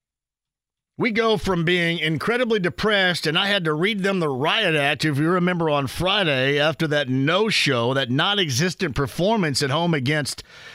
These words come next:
Golden State on Thursday, even when forty-two was dropped directly on their head by Steph Curry. Had to go all in on Friday.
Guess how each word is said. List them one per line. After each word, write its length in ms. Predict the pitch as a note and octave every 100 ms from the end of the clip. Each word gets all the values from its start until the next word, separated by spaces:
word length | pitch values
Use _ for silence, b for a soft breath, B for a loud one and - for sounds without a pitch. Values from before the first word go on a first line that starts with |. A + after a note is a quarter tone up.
| B B B A2+
Golden 360 | E3+ G3+ F3
State 360 | D3 - F#3 G#3
on 200 | E3+ D#3
Thursday, 640 | - F#3 G#3+ D#3 G#2+ G2
even 440 | D3 B3 C4 G#3+ E3+
when 320 | A3+ A#3+ F3+
forty-two 600 | - G#3 G3 D#3+ - B3
was 120 | F#3
dropped 300 | A2+ D#3 D#3
directly 460 | A#2+ D3 E3+ - D#3+
on 220 | E3 E3
their 140 | C3+ G#2
head 440 | F#3+ A3 F3+ C3+
by 120 | C#3+
Steph 340 | C3+ - D3 -
Curry. 420 | E3 A2+ F#2 D3 - _ _ _ _ -
Had 120 | C#3+
to 80 | C#3+
go 220 | F3+ G3
all 240 | G3+ A3+
in 120 | A3 G#3
on 160 | F#3+
Friday. 600 | D3 F3 D3+ A#2+ A#2+ F#3+